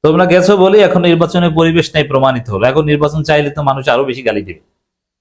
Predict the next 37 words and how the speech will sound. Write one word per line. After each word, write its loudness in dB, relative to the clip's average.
তোমরা 2
গেছো 2
কেন?" 0
ওই 2
ছাত্রদল 0
যেটা 0
বলেছে, 2
ওইটাই 2
স্থায়ী -2
কমিটির -4
কথা, -2
কিন্তু -4
বলতে 2
পারে 2
না, 0
এই 0
জন্য 0
একটু -4
ভদ্র 0
ভাষায় 0
ঘুরিয়ে 0
ফিরিয়ে -4
বলে। -6
এই 4
মিথ্যা 0
কথা 2
কেন 2
বলেন 2
ভাই? 4
আওয়ামী 4
লীগ 0
কোথায় 2
বলেছে 2
আমরা 0
নির্বাচন -4
চাই -8
না, -18